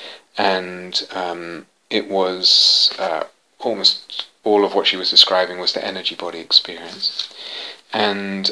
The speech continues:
I was, um, very sensitive to her gestures. I felt very sensitive to her gestures, her words, and her energy.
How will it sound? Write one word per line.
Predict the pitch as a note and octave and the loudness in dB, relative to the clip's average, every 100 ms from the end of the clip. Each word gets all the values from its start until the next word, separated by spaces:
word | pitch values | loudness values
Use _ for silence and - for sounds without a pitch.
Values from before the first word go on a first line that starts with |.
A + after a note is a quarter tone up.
| - | 2
I | G#2+ A2 | 2 4
was, | G#2 G2 - - | 2 6 6 4
um, | F#2+ F#2 F2+ | -2 -6 -12
very | - G#2+ G2+ | -4 -2 6
sensitive | - - C3 - A2 G2+ F#2 | 8 8 6 0 -2 -6 -6
to | - | -6
her | F#2+ F#2 | -6 -4
gestures. | - G2 F#2+ - F#2+ F2+ | -2 2 2 2 0 -2
I | F#2+ | -4
felt | - G2 | -2 0
very | G2+ F#2+ | 0 4
sensitive | - G#2 G#2 - | 4 4 2 0
to | - | 0
her | F#2 | 0
gestures, | - F#2 F#2+ - F#2 - | 0 2 2 0 2 2
her | F2+ | 2
words, | F2+ F#2+ F#2 F2+ | -2 0 0 -2
and | F2+ F2+ | -6 -6
her | F2+ F#2 | -6 -6
energy. | G2 F#2+ F#2 F2 E2+ | -6 -6 -4 -6 -8